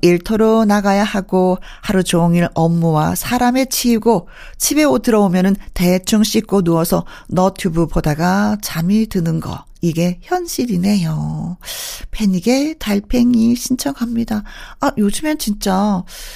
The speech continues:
누워서 읽어보면서 주무시는 분들 많이 계시더라고요.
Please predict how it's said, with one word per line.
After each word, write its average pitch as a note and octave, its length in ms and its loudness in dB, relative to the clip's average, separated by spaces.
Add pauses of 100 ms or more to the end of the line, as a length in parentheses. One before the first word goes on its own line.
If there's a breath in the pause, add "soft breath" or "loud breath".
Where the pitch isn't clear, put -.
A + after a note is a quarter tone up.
(720 loud breath)
누워서 B3+ 480 4
읽어보면서 A3 680 2
주무시는 F#3 560 -2
분들 D#3 240 -4
많이 E3 260 -2
계시더라고요. D3+ 840 -6